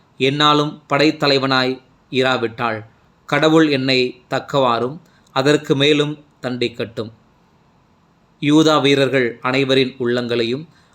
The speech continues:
அவர் இவ்வாறு இணங்க செய்து அவர்களை ஒருமனப்படுத்தியதால், அவர்கள் அரசரிடம் ஆள் அனுப்பி, "நீரும் உம் பணியாளர்கள் அனைவரும்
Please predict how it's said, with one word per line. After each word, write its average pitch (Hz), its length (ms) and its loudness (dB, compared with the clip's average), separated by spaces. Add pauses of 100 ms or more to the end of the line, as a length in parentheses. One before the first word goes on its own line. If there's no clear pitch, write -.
அவர் 139 220 2
இவ்வாறு 135 460 2 (200)
இணங்க 135 340 -2
செய்து 113 540 -4 (280)
அவர்களை 135 460 2 (240)
ஒருமனப்படுத்தியதால், 123 1080 0 (420)
அவர்கள் 127 600 0
அரசரிடம் 131 680 -2 (180)
ஆள் 127 200 -2
அனுப்பி, 113 460 -8 (460)
"நீரும் 151 520 2
உம் 135 200 -2
பணியாளர்கள் 135 800 0
அனைவரும் 120 540 -2